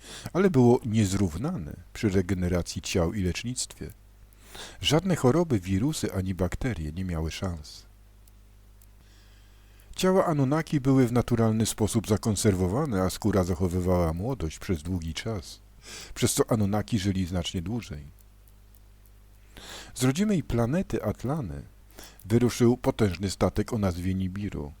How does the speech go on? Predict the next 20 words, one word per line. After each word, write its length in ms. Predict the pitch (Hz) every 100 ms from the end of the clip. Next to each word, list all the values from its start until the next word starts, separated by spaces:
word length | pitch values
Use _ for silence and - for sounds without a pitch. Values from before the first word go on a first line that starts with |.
| -
który 300 | - 117 104
był 220 | 113 120
największym 720 | 104 107 98 160 170 - 104
z 80 | -
floty. 480 | - 131 - 64 - - - - - - - - - - - - - - - - - - - - -
Tak 140 | 156
jak 180 | 151 -
trzy 300 | - - 190
pozostałe, 840 | - 127 107 - 160 185 90 62 - - - - - -
w 120 | - -
tym 180 | 120
samym 360 | 101 147 127 95
czasie, 500 | - 135 180 - - - - -
każdy 440 | - 160 131 69 -
w 80 |
swoim 320 | - 156 175 120
zaplanowanym 760 | 135 104 87 80 78 73 80
kierunku. 580 | - 95 117 104 - 71 - - - - - - - - - - - - - -
Ekspedycje 580 | 151 - 156 202 - 165
wyruszyły. 720 | 151 117 - 135 104 69 57